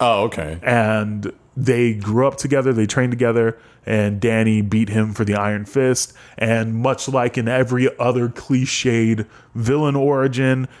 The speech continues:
Speaker 2: he's around because Danny didn't kill him.
Speaker 1: Of course.
Speaker 2: So, Danny doesn't kill this guy, and he comes back. He manages to steal the Iron Fist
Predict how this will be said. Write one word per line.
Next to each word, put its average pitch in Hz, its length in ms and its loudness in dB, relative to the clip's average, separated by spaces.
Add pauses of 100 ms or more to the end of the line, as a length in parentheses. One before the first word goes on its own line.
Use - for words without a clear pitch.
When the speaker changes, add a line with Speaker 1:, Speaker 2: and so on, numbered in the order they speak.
(140)
Speaker 2:
he's 120 340 0
around 120 480 2
because 104 600 0
Danny 101 380 0
didn't 101 260 -4
kill - 300 -6
him. - 240 -14 (460)
Speaker 1:
Of 110 100 -2
course. - 360 -4
Speaker 2:
So, 104 460 2 (1300)
Danny 139 280 0
doesn't 131 280 0
kill 113 180 0
this 98 160 0
guy, 98 280 -2
and 101 220 -6
he 107 80 -6
comes 113 260 0
back. 101 340 0 (200)
He 123 100 -6
manages 113 500 2
to - 140 -8
steal 117 460 2
the 104 160 2
Iron 98 300 -2
Fist 101 540 -6